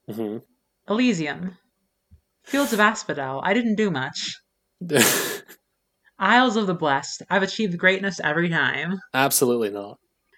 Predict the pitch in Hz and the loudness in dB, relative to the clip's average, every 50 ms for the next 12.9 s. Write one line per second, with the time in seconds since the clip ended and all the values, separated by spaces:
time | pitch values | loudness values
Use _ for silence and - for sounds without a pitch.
0 | _ _ _ - - 202 202 220 262 247 - 220 226 220 220 220 175 - 220 214 | _ _ _ -6 -2 -2 0 0 -2 -4 -2 0 -2 -2 -2 -2 0 2 2 2
1 | 180 175 - 147 135 - - 139 123 127 131 147 160 185 180 175 _ _ _ _ | 2 -2 -10 -16 -10 -6 -2 -2 0 0 0 -2 -2 -4 -6 -10 _ _ _ _
2 | _ _ _ _ _ _ _ _ _ - 185 208 269 285 262 196 151 139 139 135 | _ _ _ _ _ _ _ _ _ -4 2 2 2 4 2 0 0 0 -4 -4
3 | 135 139 165 170 175 185 190 175 190 180 165 151 151 135 123 - 151 - 170 170 | -2 -2 0 2 4 4 4 4 4 4 4 4 4 2 0 -2 -4 -8 -10 -10
4 | - _ _ _ _ _ _ _ - - - 135 135 135 139 143 139 - 160 135 | -12 _ _ _ _ _ _ _ -8 -2 2 4 6 6 6 4 4 2 2 4
5 | 147 165 156 131 - 117 113 120 113 101 98 101 101 - - - - - - - | 4 6 6 6 4 4 2 2 0 -4 -6 -10 -12 -14 -18 -20 -20 -20 -20 -20
6 | - - - _ - - _ _ _ _ _ _ _ _ _ - - - 120 120 | -20 -20 -20 _ -20 -20 _ _ _ _ _ _ _ _ _ -4 2 4 4 4
7 | 120 120 117 117 107 107 107 107 101 101 104 104 - _ _ _ _ _ _ _ | 4 4 2 2 2 0 0 0 -2 -4 -8 -12 -14 _ _ _ _ _ _ _
8 | _ _ _ _ _ - - 170 175 - 240 - 165 165 - - - 202 170 165 | _ _ _ _ _ -10 -8 -6 -2 0 0 0 0 -2 -4 0 4 4 4 4
9 | 165 - - - - _ _ _ _ _ _ _ - - 135 - - - 151 - | 2 0 -6 -10 -10 _ _ _ _ _ _ _ 0 0 0 2 4 2 4 6
10 | - 170 - - - 262 240 - _ _ - - 240 311 339 - _ _ _ _ | 4 2 2 0 -8 -10 -10 -10 _ _ -6 -4 -2 -2 -4 -8 _ _ _ _
11 | _ _ _ _ - - - - - _ _ _ _ 214 233 240 - - 240 233 | _ _ _ _ -20 -20 -20 -20 -20 _ _ _ _ -2 -2 -2 2 4 6 6
12 | 240 254 190 151 143 139 - - 135 - - 180 175 - - - _ | 6 4 2 -4 -6 -6 -6 -6 -6 -6 -6 -8 -10 -12 -20 -20 _